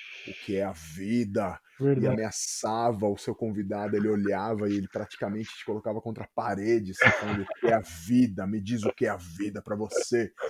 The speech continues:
Speaker 1: E eu sei que a vida do músico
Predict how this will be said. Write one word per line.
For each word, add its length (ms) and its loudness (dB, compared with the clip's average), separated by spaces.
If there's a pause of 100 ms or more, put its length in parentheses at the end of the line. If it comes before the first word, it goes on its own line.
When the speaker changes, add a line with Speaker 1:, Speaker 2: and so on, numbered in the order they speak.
(400)
Speaker 1:
E 80 10
eu 100 12
sei 380 4
que 360 0 (840)
a 80 -2
vida 440 2 (140)
do 240 0
músico 960 2